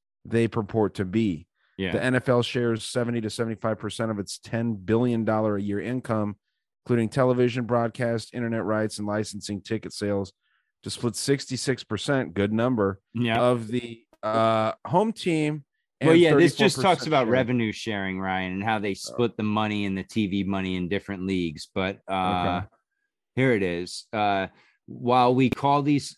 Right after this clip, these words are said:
Speaker 2: leagues sports, they are in fact businesses, and their business is entertainment. The N F L, for one, has actually argued this fact before the Su-, Supreme Court as recently as two thousand ten. Being entertainment,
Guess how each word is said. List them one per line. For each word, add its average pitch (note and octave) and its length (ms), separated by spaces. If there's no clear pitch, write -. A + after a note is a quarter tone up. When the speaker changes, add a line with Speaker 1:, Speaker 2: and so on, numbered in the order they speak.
Speaker 2:
leagues A#2+ 420
sports, - 880
they A2 120
are G#2+ 180
in G2+ 80
fact G2+ 340
businesses, F2+ 800
and G#2+ 100
their G2+ 140
business G2 440
is F#2 100
entertainment. G2 680
The F#2 120
N A2+ 120
F B2 180
L, A2 200
for A2 200
one, F#2+ 380
has F#2 180
actually G2+ 540
argued F#2+ 560
this G2 200
fact F2+ 360
before - 260
the F#2+ 100
Su-, G#2+ 300
Supreme - 340
Court G#2 460
as E2 100
recently F2 380
as F#2 80
two F#2 160
thousand G2 320
ten. E2 440
Being G#2+ 300
entertainment, A#2 840